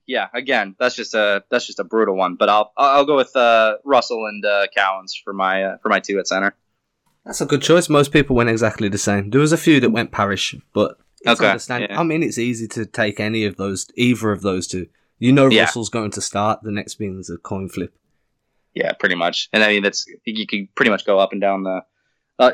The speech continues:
Speaker 1: up, up and down the roster. I'm curious with point guard. Did you guys, did you guys consider putting Kyrie in there?
Speaker 2: No, no, no, no, no, no.
Speaker 1: I mean, he's probably one of the best point guards that's ever been a part of the organization. He's probably better than Rondo.
Speaker 2: I mean, this is true, this is true, but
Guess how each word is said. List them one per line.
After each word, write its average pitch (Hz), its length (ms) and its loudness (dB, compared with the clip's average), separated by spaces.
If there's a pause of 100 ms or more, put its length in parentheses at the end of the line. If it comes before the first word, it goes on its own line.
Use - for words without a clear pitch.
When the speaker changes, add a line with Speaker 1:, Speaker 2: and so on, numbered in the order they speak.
(120)
Speaker 1:
up, 110 220 -2
up 113 140 -2
and 104 60 -6
down 101 120 0
the 98 80 -2
roster. 104 260 2 (200)
I'm 147 100 -8
curious 208 340 6
with 139 140 -6
point 151 240 -2
guard. 113 240 0
Did 113 80 -14
you 123 80 -10
guys, 120 340 0 (100)
did 131 120 -6
you 123 60 -8
guys 127 160 2
consider 127 420 -2
putting 123 240 -6
Kyrie 110 360 0
in 139 80 -4
there? 156 200 -4 (720)
Speaker 2:
No, 104 560 2
no, 95 340 -2
no, 90 200 -6
no, 85 220 -6
no, 80 180 -10
no. 90 220 -16 (600)
Speaker 1:
I 120 80 0
mean, 117 140 0
he's 123 120 2
probably 147 320 2
one 143 180 0
of 135 80 -2
the 127 60 0
best 135 180 0
point 131 200 -2
guards 127 240 2
that's 107 100 -12
ever 123 180 2
been 120 120 2
a 120 40 -2
part 127 200 4
of 120 40 -4
the 123 80 2
organization. 127 520 4
He's 120 140 -2
probably 147 240 4
better 147 180 4
than 135 120 -2
Rondo. 127 460 2 (220)
Speaker 2:
I 117 80 -2
mean, 139 180 4
this 196 160 6
is 233 160 2
true, 151 300 6
this 185 180 0
is 151 140 0
true, 139 260 4
but 151 80 4